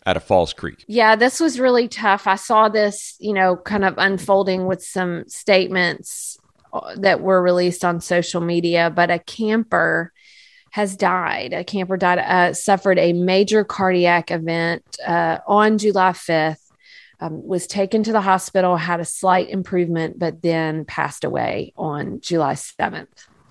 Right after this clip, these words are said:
Speaker 2: Very
Speaker 1: Yeah.
Speaker 2: difficult.
Speaker 1: So not a lot of details shared, obviously, but the, it just, it, a tragic, tragic event up there at Falls Creek in Oklahoma. Um, I, I know we had a,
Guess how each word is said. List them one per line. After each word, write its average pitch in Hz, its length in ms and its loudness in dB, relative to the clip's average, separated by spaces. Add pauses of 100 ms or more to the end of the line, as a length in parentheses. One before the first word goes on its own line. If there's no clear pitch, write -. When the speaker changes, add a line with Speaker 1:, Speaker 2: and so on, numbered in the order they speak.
(300)
Speaker 2:
Very 180 240 6
Speaker 1:
Yeah. 160 40 2
Speaker 2:
difficult. - 500 -2
Speaker 1:
So 107 280 -2
not 135 320 0
a 156 40 2
lot 135 220 2
of 101 100 -6
details 110 520 0
shared, 110 520 0
obviously, 101 680 -4 (140)
but 87 320 0 (160)
the, 87 640 -2 (200)
it 104 180 -6
just, - 220 -2
it, - 400 -6
a - 20 -8
tragic, - 460 -2 (120)
tragic - 340 0
event 71 380 -8 (500)
up 85 160 -2
there 82 120 2
at 69 80 -6
Falls 85 300 0
Creek 82 360 -4
in 76 200 -4
Oklahoma. 76 840 -2
Um, 69 480 -4
I, 80 160 -2 (100)
I 78 40 -2
know 80 100 -2
we 80 160 -2
had 80 140 0
a, 67 180 -2